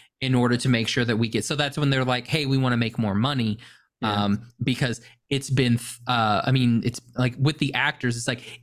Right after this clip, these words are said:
Speaker 1: it's been about fifty years since we've had any sort of anything. We need to, you know, make sure that these, a-, you know, these, uh, these actors get paid more money,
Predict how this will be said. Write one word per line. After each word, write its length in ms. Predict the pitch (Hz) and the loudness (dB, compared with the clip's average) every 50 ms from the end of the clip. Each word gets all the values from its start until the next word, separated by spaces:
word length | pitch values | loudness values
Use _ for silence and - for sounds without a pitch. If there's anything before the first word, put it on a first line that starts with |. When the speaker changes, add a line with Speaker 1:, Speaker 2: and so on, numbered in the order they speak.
| _ | _
Speaker 1:
it's 200 | - 156 151 - | -2 -2 -2 0
been 200 | - 139 160 156 | 0 2 2 4
about 360 | 151 139 131 139 127 120 - - | 2 2 2 2 0 0 -2 -4
fifty 460 | - - - - 151 151 - - 147 | -8 -8 -4 -4 -4 -4 -2 0 2
years 540 | 131 123 120 117 117 127 151 160 151 135 - | 2 4 4 4 4 4 4 4 2 2 0
since 340 | - - 131 123 120 - - | 0 0 0 0 -2 0 0
we've 200 | 123 123 120 - | 0 0 0 0
had 320 | - 123 117 113 107 - - | 0 -2 -2 -2 -4 -4 -4
any 240 | 127 127 127 131 127 | -2 0 0 0 0
sort 260 | 120 - 139 131 120 | 0 0 0 0 0
of 120 | 113 101 - 120 | 0 -2 -4 -6
anything. 600 | 135 151 170 160 139 123 - 117 104 104 107 117 - - - - _ _ _ - | -6 -2 -2 0 -2 -2 -2 -4 -2 -2 -2 -2 -4 -6 -14 -20 _ _ _ 0
We 200 | 113 131 139 139 | 0 2 2 4
need 240 | 139 139 135 127 135 | 4 2 2 2 0
to, 100 | - 139 | 0 0
you 140 | 123 123 123 | 0 0 0
know, 120 | 123 120 | 2 2
make 260 | 117 120 123 127 123 - | 2 2 0 0 -2 -4
sure 220 | - - 147 131 | -4 -2 0 0
that 180 | 123 123 120 120 | 0 0 -2 -2
these, 200 | 127 117 107 - - | -2 -2 -2 -4 -6
a-, 160 | - - - | -4 -2 -2
you 120 | 135 127 120 | 0 0 0
know, 140 | 113 113 110 | 0 0 0
these, 400 | 110 117 110 113 113 - - - | 0 0 0 0 -2 -4 -4 -2
uh, 360 | - 120 113 110 110 107 107 - - - - _ _ _ _ _ _ _ _ _ _ _ _ - | 0 0 0 0 0 0 -2 -4 -8 -16 -20 _ _ _ _ _ _ _ _ _ _ _ _ -6
these 260 | 131 147 139 123 - - | -2 -2 -2 -2 -2 -2
actors 420 | 143 175 185 - - 139 131 127 | -2 -2 0 0 0 0 0 0
get 240 | - - - 127 - | 0 -2 -4 -4 -4
paid 340 | - - 160 143 139 135 131 | -4 -2 0 2 2 2 2
more 240 | 131 120 120 117 113 | 2 2 2 2 2
money, 380 | 117 143 180 160 127 107 95 | 2 0 0 0 -2 -4 -6